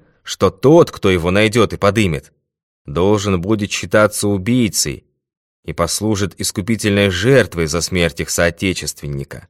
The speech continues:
Китайцы, разумеется, вполне подчинились решению своего бонзы,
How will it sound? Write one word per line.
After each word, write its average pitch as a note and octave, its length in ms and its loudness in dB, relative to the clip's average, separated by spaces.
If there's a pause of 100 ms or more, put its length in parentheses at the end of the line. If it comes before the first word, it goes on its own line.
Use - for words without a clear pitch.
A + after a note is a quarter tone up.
(600)
Китайцы, A#2 560 2
разумеется, A2+ 760 2
вполне A2 460 2
подчинились B2 840 0
решению F2 500 0
своего E2 400 -2
бонзы, E2+ 600 0